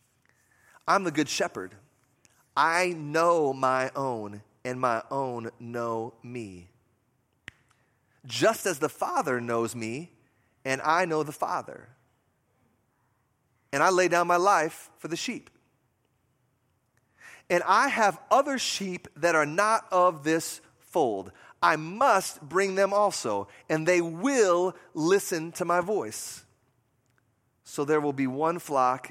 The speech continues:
one shepherd." All right, look at, look at verse sixteen. "I have other sheep that are not of this fold."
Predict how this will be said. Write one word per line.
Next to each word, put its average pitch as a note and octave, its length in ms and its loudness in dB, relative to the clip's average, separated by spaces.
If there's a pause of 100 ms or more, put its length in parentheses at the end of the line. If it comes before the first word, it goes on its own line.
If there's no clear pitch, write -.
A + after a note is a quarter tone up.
(140)
one A#2+ 240 -10
shepherd." - 480 -10 (680)
All A#2+ 80 0
right, A#2 80 -2
look D#3+ 160 -2
at, - 100 -6
look F#3 160 -2
at F#3+ 100 -2
verse D#3+ 200 -2
sixteen. G#2+ 360 -10 (400)
"I D3+ 220 4
have C#3 300 2 (100)
other D#3+ 320 0
sheep C3 540 -8 (480)
that B2+ 140 2
are A#2 100 2
not C#3 480 -2
of A#2 340 -2
this G#2+ 380 -6 (100)
fold." F2+ 600 -6